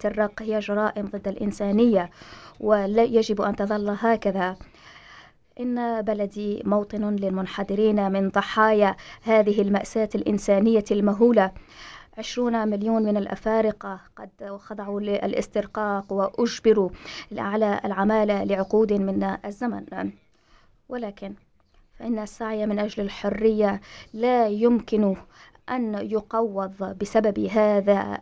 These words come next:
السجن المروع الذي كان في هذه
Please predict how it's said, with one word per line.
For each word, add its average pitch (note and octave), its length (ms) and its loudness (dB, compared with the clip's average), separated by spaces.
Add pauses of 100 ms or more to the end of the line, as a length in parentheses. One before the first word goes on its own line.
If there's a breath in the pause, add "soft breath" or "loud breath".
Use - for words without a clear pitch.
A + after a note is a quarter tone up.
(140)
السجن G3+ 1200 -6 (500 loud breath)
المروع G3+ 1040 -4 (1700 loud breath)
الذي A3 540 -4
كان G#3 500 -2
في G#3 440 2
هذه G#3 540 4